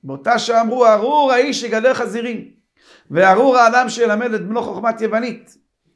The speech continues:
ועל אותה שעה שנינו, שהם היו שם בש-, בזמן שלא היה להם, היה להם מצור.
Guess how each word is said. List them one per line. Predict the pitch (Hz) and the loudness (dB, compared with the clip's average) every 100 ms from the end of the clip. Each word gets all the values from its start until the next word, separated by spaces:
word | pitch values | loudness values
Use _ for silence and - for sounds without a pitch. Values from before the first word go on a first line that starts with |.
| _ _ | _ _
ועל | 123 120 | -12 -10
אותה | 120 202 | -4 -4
שעה | 196 202 | -2 -2
שנינו, | 202 190 190 254 254 202 131 _ _ _ _ _ _ _ _ _ _ _ _ _ _ _ _ | -2 -4 -6 -4 -4 -6 -8 _ _ _ _ _ _ _ _ _ _ _ _ _ _ _ _
שהם | - 139 131 | -14 -6 -4
היו | 165 | -2
שם | 175 175 165 151 | -2 -2 -2 -2
בש-, | 156 143 139 | -2 -4 -6
בזמן | - 139 139 196 | -8 -8 -4 -4
שלא | 185 160 170 190 | -2 -4 0 2
היה | 185 196 | 2 2
להם, | 202 196 175 | 2 0 -2
היה | 151 165 | -4 -2
להם | 180 185 | -2 -2
מצור. | 180 175 269 226 - | -4 2 2 2 -4